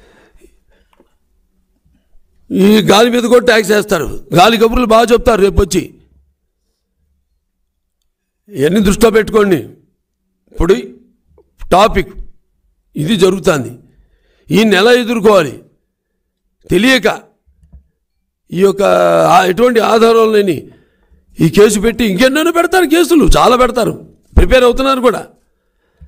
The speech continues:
పెట్టడానికి. ఏంటి, ఎటువంటి ఆధారాలు లేని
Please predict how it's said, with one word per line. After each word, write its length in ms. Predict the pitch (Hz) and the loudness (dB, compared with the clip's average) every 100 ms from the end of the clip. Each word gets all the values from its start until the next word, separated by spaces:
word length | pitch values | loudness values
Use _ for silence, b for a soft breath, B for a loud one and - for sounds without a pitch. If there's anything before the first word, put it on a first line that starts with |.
| _ _ _ - - - - - - - - | _ _ _ -20 -20 -20 -20 -20 -20 -6 -2
పెట్టడానికి. 520 | 190 226 202 120 82 _ _ _ _ _ _ _ _ _ _ _ _ _ _ _ _ - | 0 0 0 -4 -12 _ _ _ _ _ _ _ _ _ _ _ _ _ _ _ _ 0
ఏంటి, 220 | 196 214 | 0 2
ఎటువంటి 360 | 220 196 240 226 | 0 2 2 2
ఆధారాలు 480 | 202 214 214 214 202 | 0 0 2 0 0
లేని 320 | 208 226 | 0 -2